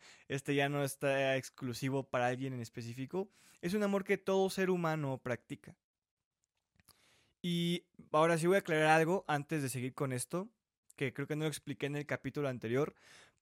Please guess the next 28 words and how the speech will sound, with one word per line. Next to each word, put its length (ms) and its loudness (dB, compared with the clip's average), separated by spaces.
pero 220 8
estos 280 2
amores 360 6
que 100 -6
estamos 380 0
viendo 480 4
antes 340 2
de 140 2
ver 160 2
el 140 4
amor 440 0
ágape, 540 0
que 100 -6
es 120 -8
el 100 -2
amor 300 -4
que, 280 -4
que 120 -6
solamente 360 -4
podemos 520 -4
conseguir 600 -6
por 200 0
medio 180 0
del 160 0
Señor, 380 -6
el 160 4
amor 400 4
eros, 480 2